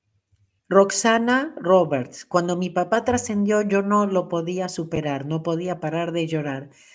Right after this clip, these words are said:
hasta que mi papá se me apareció en un sueño y me dijo, "No llores más, mi ángel, siempre voy a estar a tu lado." Gracias, gracias, gracias, gracias.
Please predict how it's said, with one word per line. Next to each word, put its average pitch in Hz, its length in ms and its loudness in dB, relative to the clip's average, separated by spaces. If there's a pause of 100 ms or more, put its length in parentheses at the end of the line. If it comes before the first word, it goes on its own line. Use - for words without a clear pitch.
(120)
hasta 160 300 -2
que 165 120 -2
mi 165 140 0
papá 170 380 0
se 208 180 -2
me 165 160 -2
apareció 151 640 -2
en 170 140 0
un 165 140 0
sueño 202 340 -2
y 202 60 -2
me 160 160 -2
dijo, 139 440 -4 (300)
"No 190 240 2
llores 208 400 2
más, 196 380 -2
mi 175 220 -2
ángel, 196 440 -2
siempre 175 480 -2
voy 156 180 0
a 151 40 -2
estar 156 260 -6
a 160 120 -4
tu 139 120 -10
lado." 120 340 -10 (2750)
Gracias, - 800 -4
gracias, 175 560 -4
gracias, 151 520 -8
gracias. 139 600 -12